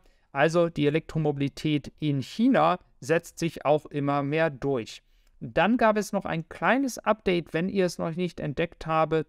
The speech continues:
habt für die vier Punkt einundzwanzig Punkt null Variante. Denn da ist es so, wenn man auf das Servicefeld geht,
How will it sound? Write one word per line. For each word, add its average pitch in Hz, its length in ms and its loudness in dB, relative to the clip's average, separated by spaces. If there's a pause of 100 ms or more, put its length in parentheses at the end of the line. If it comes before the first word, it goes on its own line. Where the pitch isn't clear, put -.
habt - 340 -4
für 185 240 -4
die 156 240 -2 (260)
vier 208 280 2
Punkt - 440 -6
einundzwanzig 151 760 -2
Punkt 127 320 -4
null 143 480 -2
Variante. 190 720 2 (340)
Denn 156 140 -2
da 196 160 6
ist 226 100 0
es 214 120 -4
so, 202 140 0
wenn 196 140 6
man 185 120 2
auf 170 140 0
das - 300 -2
Servicefeld 175 800 0
geht, 160 320 -2